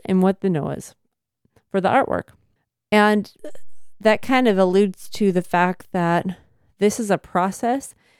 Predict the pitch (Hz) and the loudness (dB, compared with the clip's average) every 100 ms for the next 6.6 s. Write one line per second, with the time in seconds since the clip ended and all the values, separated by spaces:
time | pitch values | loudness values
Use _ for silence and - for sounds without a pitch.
0 | _ _ - 202 190 190 196 - 208 - | _ _ -4 0 2 2 0 0 -4 -4
1 | - 302 339 - 131 - - _ _ - | -8 -6 -4 -4 -6 -14 -20 _ _ -2
2 | 196 190 190 - - - - - 208 214 | 2 2 0 -2 -8 -10 -16 -2 0 0
3 | - 214 196 - - - - - - - | 0 2 2 -2 -12 -12 -10 -10 -12 -16
4 | - - - - 190 175 202 - - - | -20 -20 -20 -6 -2 0 0 -2 -6 -6
5 | - - - _ _ _ _ _ _ _ | -14 -18 -20 _ _ _ _ _ _ _
6 | _ - 185 190 190 - | _ -2 0 2 2 0